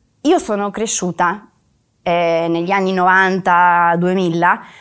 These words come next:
quando non c'erano guerre. Quindi l'undici settembre, vi ricordate l'undici settembre, le Torri Gemelle? È stato un momento di una svolta in cui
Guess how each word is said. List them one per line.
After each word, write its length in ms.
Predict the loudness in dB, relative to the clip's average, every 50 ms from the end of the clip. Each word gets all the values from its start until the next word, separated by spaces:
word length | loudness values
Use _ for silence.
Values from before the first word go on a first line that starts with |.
| -20 -10 _
quando 280 | 0 2 2 2 0
non 200 | 0 0 -2 -2
c'erano 400 | -2 -2 -2 0 0 -2 -4 -2
guerre. 460 | -2 -2 -2 -2 -4 -6 -10 -14 -16 _ _ _ _
Quindi 280 | _ -2 -2 0 0 0
l'undici 380 | 0 2 2 2 0 -2 -2 -4
settembre, 460 | -6 -8 -2 0 0 0 2 0 0
vi 80 | -2
ricordate 520 | -2 -2 -2 -2 0 2 0 0 0 0 -2
l'undici 360 | 0 0 0 0 -2 -2 -4
settembre, 540 | -6 -8 -2 -2 -2 0 0 0 -2 -2 -4
le 180 | -4 -4 -2 0
Torri 280 | 2 2 2 2 0 -2
Gemelle? 540 | -2 -2 0 0 0 -2 0 -2 -2 -2 -4 -8 -18 -20 -20 -20 -20 -20 -4
È 80 | 0 2
stato 240 | 2 2 2 4 4
un 60 | 4
momento 400 | 4 4 4 4 2 2 0 -2
di 140 | -2 0 0
una 180 | 0 0 0
svolta 880 | 0 0 0 2 4 4 4 4 2 0 0 0 0 2 2 0 -4 -8 -16 _ _ _ -20 _ _ _
in 160 | -2 -2 -2
cui 540 | 0 0 0 0 0 -2 -2 -4 -6 -12